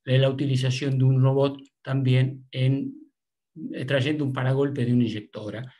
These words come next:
en la industria automotriz. Hay robots más pequeños que utilizan, por ejemplo, son típicos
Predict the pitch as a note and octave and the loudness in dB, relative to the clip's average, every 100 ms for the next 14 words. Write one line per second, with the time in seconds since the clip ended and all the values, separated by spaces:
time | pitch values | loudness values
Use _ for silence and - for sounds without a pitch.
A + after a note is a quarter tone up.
0 | _ - A#2+ A#2 A#2+ A#2+ G#2+ F#2+ F#2 F2 | _ -6 -2 0 -2 -4 -6 -6 -8 -10
1 | - - _ _ _ _ _ _ _ _ | -14 -20 _ _ _ _ _ _ _ _
2 | _ - C3 A#2+ A#2 B2 B2 B2 G#2 D3+ | _ -6 0 2 4 2 0 -2 -2 -4
3 | D3+ F#3+ F3 D#3 D3 - _ - A#2+ A#2+ | 0 2 4 2 -2 -12 _ -8 -2 0
4 | C3+ B2 A2 A#2+ A#2 - C3+ B2+ B2 G#2+ | 2 0 -4 -4 -6 -4 -4 0 -2 -2
5 | B2+ A2+ - - _ _ E3 E3+ E3+ D3+ | -4 -4 -6 -16 _ _ -2 0 0 0
6 | D3 | -2